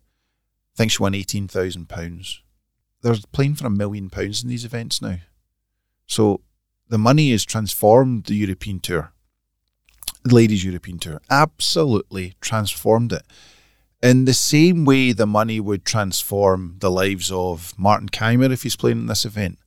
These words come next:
Same type of thing. The, the scale of the wealth is different, but the magnitude of it's the same in the grander scheme of things. But there was no outrage at the ladies. Very I remember Charlie Hull getting a bit of abuse on Twitter for doing it.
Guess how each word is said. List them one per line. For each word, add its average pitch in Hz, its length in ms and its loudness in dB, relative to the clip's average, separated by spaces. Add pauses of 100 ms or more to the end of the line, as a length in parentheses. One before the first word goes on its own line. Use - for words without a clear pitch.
(400)
Same 147 300 4
type 131 240 -4
of - 80 -6
thing. 73 220 -10 (1000)
The, 120 280 2
the 135 80 4
scale 147 760 4 (360)
of 107 160 2
the 107 100 4
wealth 120 400 4
is 104 160 -2
different, 127 480 0
but 107 160 -4
the 110 60 -6
magnitude 131 580 0
of 117 180 4
it's - 180 -4
the 101 100 -6
same 131 280 0
in 117 120 2
the 101 80 0
grander 101 320 -4
scheme 135 240 -2
of 151 80 -4
things. 104 400 -6 (1200)
But 127 180 2
there 127 80 0
was 117 200 0
no 147 720 2
outrage 120 760 0 (220)
at 113 140 -2
the 107 80 -4
ladies. 101 380 -6 (160)
Very 147 500 4 (500)
I 117 60 4
remember 160 420 2
Charlie 135 460 -4
Hull 110 400 -2
getting 117 280 -6
a 107 60 -4
bit 107 200 -4
of 95 100 -12
abuse 101 420 -4
on 101 140 -4
Twitter - 360 -4
for 123 180 -4
doing 113 260 0
it. 85 100 -6